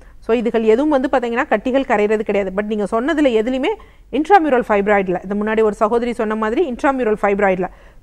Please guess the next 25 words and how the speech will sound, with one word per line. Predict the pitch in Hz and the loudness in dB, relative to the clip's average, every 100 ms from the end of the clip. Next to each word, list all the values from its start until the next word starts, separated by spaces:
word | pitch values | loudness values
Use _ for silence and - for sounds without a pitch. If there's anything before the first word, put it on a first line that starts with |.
| - | 0
subserous | 247 - 277 240 - | 0 2 0 0 2
fibroid, | 233 208 220 220 | 0 2 0 2
submucous | 220 208 254 240 226 | -2 0 -2 0 0
fibroid, | 220 196 220 | 0 2 2
இது | 247 214 | 0 -4
சுருங்குவதற்கு | 254 277 254 220 220 320 | -2 -2 0 0 0 -2
வாய்ப்புகள் | 208 190 254 240 220 | 0 0 0 -2 -2
இருக்கு. | 175 - - - - | -4 -6 -14 -18 -18
இங்க | - 180 214 | -10 -4 4
problem | 220 320 381 | 6 6 4
என்ன | 311 240 269 | 2 2 2
அப்படின்னு | 220 | 0
பாத்தீங்கன்னா, | 240 233 202 208 220 | 0 -2 -2 0 2
ஒரு | 208 269 | 4 4
வருடம் | 294 254 262 285 | 2 2 0 -2
அவங்க | 196 208 208 | -4 0 0
ரொம்ப | 226 339 | 0 2
வந்து | 262 247 302 | 2 2 4
ஹார்மோனலுக்கு | 220 240 277 269 247 | 4 4 0 0 -2
வந்து, | 226 226 330 - - - - | -2 -2 -2 -6 -20 -12 2
ஆ, | 190 202 | 4 4
ஆ, | 214 | 2
இ-, | - 226 - - - - - 202 - - - | 0 -4 -8 -18 -20 -20 -14 -14 -16 -20 -16
உட்பட்ட | - 262 262 302 254 | -6 -4 0 2 2
படுத்து-, | 233 - | 2 -2